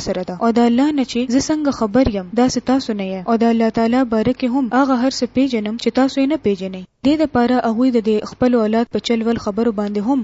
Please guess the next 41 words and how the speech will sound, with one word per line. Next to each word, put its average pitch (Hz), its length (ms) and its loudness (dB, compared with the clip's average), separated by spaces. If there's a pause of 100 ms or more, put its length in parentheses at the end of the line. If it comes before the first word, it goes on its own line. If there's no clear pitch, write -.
څه 233 160 -2
نه 202 100 -2
وایي. 185 140 -4 (300)
یا 294 100 4 (100)
د 247 120 2
هغوی 233 200 2 (120)
د 220 160 0
اعتراض 233 460 0 (180)
په 208 120 0
جواب 226 380 0
کې 254 180 0
هغه 226 220 0
څه 262 80 -2 (100)
ترش 285 280 -4
جواب 233 300 0 (180)
نه 254 120 4
ورکوي، 175 400 -2
لکه 226 200 2
چې 240 60 -4 (120)
عام 262 180 2
خلک 226 300 -2
به 202 100 0
وایي 214 120 0
چې 240 260 -2
«تاسو 294 260 0
ما 247 160 2
ته 214 140 0
ویلو 214 240 2
والا 190 200 -2 (100)
څوک 180 260 -10
یې؟» 180 80 -8 (320)
یا 233 180 2
چې 254 360 -4
«خپله 262 360 0
ژبه 233 240 2
بنده 220 320 -2
ساتئ.» 180 260 -8 (140)
د 247 160 -2
پیغمبرانو 254 680 0
د 233 120 -2
خولې 247 200 0